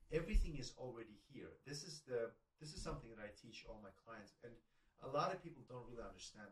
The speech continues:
this, uh, or most people don't because we've not, you know, learned this.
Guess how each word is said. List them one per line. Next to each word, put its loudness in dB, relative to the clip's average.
this, -12
uh, 0
or 2
most -8
people -18
don't -12
because -16
we've -16
not, -8
you -14
know, -10
learned 0
this. -14